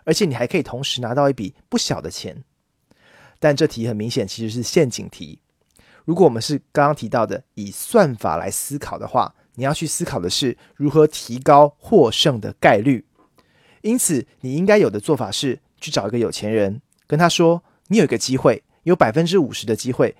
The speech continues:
可以获得一亿，只要他给你一百万美金，如果你拿到一亿，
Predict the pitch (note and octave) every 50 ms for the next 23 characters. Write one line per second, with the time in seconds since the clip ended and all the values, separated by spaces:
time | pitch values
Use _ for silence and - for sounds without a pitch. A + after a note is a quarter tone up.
0 | _ _ _ - E3 D#3+ C3+ B2+ - - F#3 D3+ A#2+ - B2 A2 G#2 - - A2+
1 | B2 C#3+ B2+ G2 - _ _ _ _ _ _ _ - - _ - - C3+ E3 E3
2 | - - E3+ - - C#3 C#3 B2+ G#2 - A#2 B2 - - - D#2+ G#2 A2 G2+ D#2+
3 | - - - A#2+ A#2 A#2+ C#3 - _ _ _ _ D3+ E3 E3+ A3 A#3+ C4 G#3+ E3
4 | A#2 A2 G2 - - E3+ - - G#2 B2 A#2 -